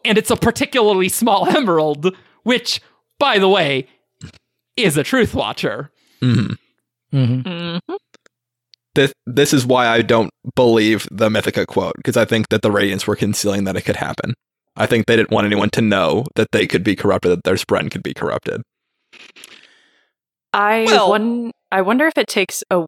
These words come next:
Speaker 4: willing Spren. I wonder if people say, "Oh, she can't corrupt your Spren," because your Spren would have to, like, agree to it, and most of the Radiants aren't going to do that.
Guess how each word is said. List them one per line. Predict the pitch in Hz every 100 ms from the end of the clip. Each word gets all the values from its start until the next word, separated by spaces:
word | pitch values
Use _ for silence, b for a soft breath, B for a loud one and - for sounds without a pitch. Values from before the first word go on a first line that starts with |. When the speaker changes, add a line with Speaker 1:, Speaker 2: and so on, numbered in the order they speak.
| -
Speaker 4:
willing | 185 180 170 165 160 -
Spren. | - - 220 214 143 180 -
I | 190
wonder | 196 226
if | 208 -
people | 202 202 185
say, | - 170 -
"Oh, | 247 208 175 165 -
she | - - -
can't | 233 220 -
corrupt | 170 170
your | 165
Spren," | - - 185 160 147 -
because | 156 156 147 143 - _ _ _ -
your | 165
Spren | - - 170
would | 160 143
have | 147 -
to, | 156
like, | 139 139 - -
agree | 156 - 143 143 151
to | - 220
it, | 254 -
and | - 147 151
most | 156 160 -
of | 170
the | -
Radiants | 151 156 147 147 - - _
aren't | 156 -
going | 160 151
to | - -
do | 151
that. | 143 196 233